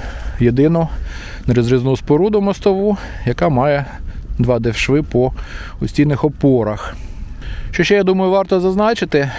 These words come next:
коли лише тільки точилися розмови про те, що тут буде технологічний місток, то дехто побоювався, що він буде некрасивим, балковим, простим і буде псувати зовнішній вигляд цього місця. Але, як можемо побачити зараз,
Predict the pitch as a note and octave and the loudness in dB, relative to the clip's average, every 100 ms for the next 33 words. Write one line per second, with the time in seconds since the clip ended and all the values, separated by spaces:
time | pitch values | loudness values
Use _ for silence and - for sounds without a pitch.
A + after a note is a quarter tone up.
0 | - D3+ E3 F3 D3+ C#3 D3+ E3+ D#3+ D#3+ | 0 2 2 0 0 2 4 2 2 2
1 | E3 D#3 E3 - E3+ D#3+ - D#3 E3 E3 | 2 2 2 2 2 4 4 2 2 2
2 | E3 D3 C3+ D3 D#3 D3 - D#3+ D3 D3+ | 2 2 0 0 2 0 2 0 2 2
3 | D3+ C#3+ - - C3+ D3+ D3+ D3 D#3+ D#3 | 2 0 -4 -2 0 2 4 2 2 2
4 | D#3 E3 - B3 A#3+ - D3 C#3+ - - | 2 2 2 0 2 2 2 2 -6 -10
5 | - C#3+ C#3+ C3 C#3+ D#3+ G3+ G3+ F#3+ - | -2 2 2 2 2 4 4 2 0 0
6 | D#3+ - C#3+ C#3 D3+ C#3 C3+ D3+ D#3 D#3 | 0 2 2 4 2 2 2 2 2 0
7 | D3 - G3 G#3 D#3+ B2+ E3 F#3 C#3+ B2 | 0 2 4 4 2 2 2 2 2 2
8 | A2+ C3+ - E3 F#3+ A#2 B2 D3+ D3+ C#3+ | 2 2 2 2 2 0 0 2 2 0
9 | - C3 C3 C#3+ C#3 C3+ - - B2+ B2 | 0 2 4 2 0 -2 -4 0 2 2
10 | A#2 A#2 A#2+ A#2 A#2 - A#2+ B2+ C#3 C#3 | 0 2 4 4 2 2 2 4 4 2
11 | C3 - A3+ C4 - - - - F3+ A3 | 0 0 0 0 -8 -6 -6 -2 2 2
12 | A#3+ D#3 D#3+ - - C#3+ C#3+ C#3 C#3 C#3+ | 2 2 0 0 2 2 2 0 0 0
13 | C#3+ C#3 D3+ F3+ A3 A3+ | -2 -2 0 2 0 -2